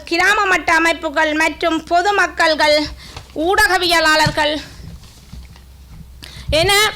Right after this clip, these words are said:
பல்வேறு தரப்பினரும் இந்த பேரணியில கலந்து கொண்டு இந்த பேரணியை வலுப்படுத்த வேண்டும் என்றுதான் கேட்டுக்கொள்கிறோம். ஏனென்று கேட்டால்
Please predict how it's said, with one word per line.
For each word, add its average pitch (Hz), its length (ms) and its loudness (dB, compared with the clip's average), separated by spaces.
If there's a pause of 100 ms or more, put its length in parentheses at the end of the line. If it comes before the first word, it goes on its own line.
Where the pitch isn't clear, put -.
பல்வேறு 392 520 4
தரப்பினரும் 339 720 2 (120)
இந்த 311 260 -2 (180)
பேரணியில 359 680 2
கலந்து 320 460 0
கொண்டு 311 340 0 (380)
இந்த 302 180 -2 (160)
பேரணியை 359 560 2 (120)
வலுப்படுத்த 339 560 0 (120)
வேண்டும் 320 280 0
என்றுதான் 302 500 0
கேட்டுக்கொள்கிறோம். 277 760 0
ஏனென்று 311 260 0
கேட்டால் 311 380 0